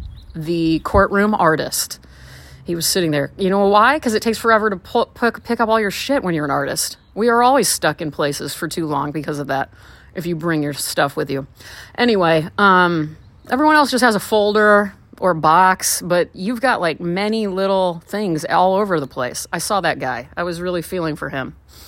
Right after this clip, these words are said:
Um, so anyway, my take on it, if you wanna know, and nobody d-, and probably you're bored out of your mind hearing me talk about this. This is the most, like,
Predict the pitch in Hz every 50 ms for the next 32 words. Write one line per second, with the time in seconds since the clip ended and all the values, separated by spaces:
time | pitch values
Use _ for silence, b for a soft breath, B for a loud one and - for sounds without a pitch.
0 | B B B B B B B B - 214 214 202 202 202 190 185 190 180 - -
1 | - - - _ - - - - _ - - - - - 247 233 214 196 180 165
2 | 170 185 196 202 220 233 - 233 214 185 - 180 170 160 165 170 170 185 170 -
3 | 180 165 165 156 156 156 151 147 147 160 165 170 170 165 165 165 165 160 156 147
4 | 156 - 180 185 - 208 190 185 180 180 160 156 151 143 160 156 151 151 156 147
5 | 135 - - _ _ _ _ _ - 175 165 156 147 143 147 156 160 156 151 151
6 | 147 151 151 - - - - 165 175 165 160 156 147 147 - 180 170 165 - 156
7 | 143 143 - - 151 160 - - 196 196 190 202 185 196 190 175 170 160 - -
8 | - - 170 160 151 - -